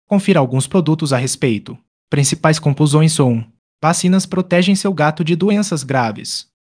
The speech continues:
Dois, gatos vacinados vivem mais e com saúde. Três, a vacinação evita surtos de doenças. Quatro, gatos felizes e saudáveis fazem você feliz. Cinco, consulte sempre o veterinário sobre vacinas.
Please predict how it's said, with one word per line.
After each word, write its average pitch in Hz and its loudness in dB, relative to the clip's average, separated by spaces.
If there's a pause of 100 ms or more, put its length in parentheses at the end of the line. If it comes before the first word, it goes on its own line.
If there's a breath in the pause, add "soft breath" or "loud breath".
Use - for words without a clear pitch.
(140)
Dois, 143 0 (320)
gatos 175 -2
vacinados 151 -4
vivem 180 -2
mais 139 -2
e 156 -12
com 185 -4
saúde. 117 -4 (380)
Três, 143 0 (300)
a 135 -4
vacinação 196 0
evita 185 0
surtos 180 -2
de 147 -2
doenças. 135 -4 (260)
Quatro, 131 -4 (420)
gatos 180 -2
felizes 160 -4
e 165 -6
saudáveis 180 -4
fazem 185 -2
você 165 -4
feliz. 139 -8 (300)
Cinco, 139 2 (380)
consulte 208 0
sempre 160 -2
o 151 -2
veterinário 160 2
sobre 156 -2
vacinas. 131 -4